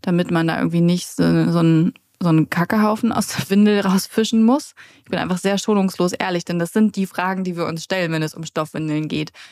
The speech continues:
Ja, die erste Frage meines Mannes war, "Werde ich dann Kacke in meiner Hosentasche <laughs> haben?" Und ich war so, "Wieso solltest du Babykacke in deiner Hosentasche haben?" Und er so, "Na ja,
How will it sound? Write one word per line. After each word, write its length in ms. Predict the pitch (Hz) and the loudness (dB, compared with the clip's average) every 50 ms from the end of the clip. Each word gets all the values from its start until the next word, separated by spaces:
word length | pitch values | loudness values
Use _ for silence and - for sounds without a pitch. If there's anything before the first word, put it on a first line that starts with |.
| - - - - - | -20 -20 -12 -6 -4
Ja, 160 | 170 202 220 | -2 -2 -2
die 80 | 196 | -2
erste 300 | - - 190 202 - - | -2 -4 -4 -6 -8 -10
Frage 280 | - - 202 180 180 185 | -8 -6 -4 -4 -2 -2
meines 280 | 180 170 170 175 - - | -2 -2 -2 -2 -4 -4
Mannes 280 | 175 190 185 180 - | -2 -2 -2 -4 -4
war, 320 | 160 151 160 170 190 - - - | -4 -2 -2 -2 -4 -6 -8 -8
"Werde 300 | 190 165 170 175 180 180 | -8 -6 -4 -4 -4 -4
ich 180 | 185 196 - | -6 -6 -6
dann 220 | - 170 180 180 180 | -6 -6 -4 -4 -4
Kacke 280 | - - - - 208 | -4 -6 -4 -2 -2
in 120 | 165 - 151 | -2 0 0
meiner 240 | 151 151 156 160 160 | 0 0 0 0 0
Hosentasche 520 | 165 170 160 165 156 165 170 - - - | 0 0 -2 -2 -2 -2 -2 -2 -2 -4
<laughs> 200 | - - - - | -4 -4 -2 -2
haben?" 120 | 220 208 - _ - 311 330 - - 294 269 - | -2 -4 -4 _ -10 -10 -8 -8 -6 -8 -8 -6
Und 100 | - - | -4 -2
ich 180 | 254 - - - | -2 -2 0 0
war 140 | 220 220 - | -2 -2 -2
so, 180 | - - 254 240 - - | 0 0 0 0 0 -2
"Wieso 220 | 233 214 202 208 | -2 0 0 0
solltest 520 | 190 196 185 - - - 220 226 - - 214 | 0 -2 -4 -4 -4 -4 -4 -4 -4 -4 -4
du 100 | 214 214 320 - - - - - - | -4 -4 -4 -8 -12 -14 -16 -12 -4
Babykacke 640 | - 226 269 254 262 240 - - - 180 180 - 165 | -2 0 2 2 2 0 -2 -2 -4 -4 -4 -4 -4
in 140 | - 165 160 | -4 -4 -2
deiner 280 | 160 185 190 185 190 | -2 0 0 2 2
Hosentasche 640 | 175 180 196 185 180 175 160 160 175 170 - - 156 | 2 2 2 2 0 -2 -2 -2 -4 -4 -4 -6 -4
haben?" 160 | 160 165 160 | -4 -4 -4
Und 60 | 165 - | -2 -2
er 120 | - 196 | -2 -2
so, 80 | 190 202 | 0 0
"Na 120 | 202 208 | 0 0
ja, 220 | 208 214 220 233 | 0 0 -2 -4